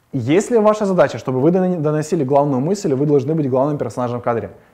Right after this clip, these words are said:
Мы обычно снимаем на треть, то есть делаем на треть экрана. Где есть экран, ну, представим, что вот экран, и вы не посередине, вы вот здесь.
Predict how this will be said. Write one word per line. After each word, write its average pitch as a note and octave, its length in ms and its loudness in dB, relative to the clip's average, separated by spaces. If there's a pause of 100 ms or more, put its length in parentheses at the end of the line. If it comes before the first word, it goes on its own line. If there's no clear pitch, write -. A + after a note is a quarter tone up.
(400)
Мы E3+ 280 2
обычно F3+ 340 4
снимаем C#3+ 400 0
на B2 60 -2
треть, A#2+ 320 -4 (340)
то C#3 60 0
есть B2 120 0
делаем D#3 260 4
на C3 80 0
треть C#3+ 260 -2
экрана. A#2 340 -4 (380)
Где C#3 140 -2
есть C#3+ 200 -2
экран, D#3+ 460 -4 (400)
ну, D3 100 -6
представим, D3 320 -4
что C3+ 140 -8
вот C3 100 -4
экран, B2+ 340 -6 (2000)
и D3+ 280 0
вы E3+ 180 2
не A3 100 6
посередине, F#3+ 520 -2
вы E3+ 60 2
вот D#3 100 2
здесь. C#3 340 -2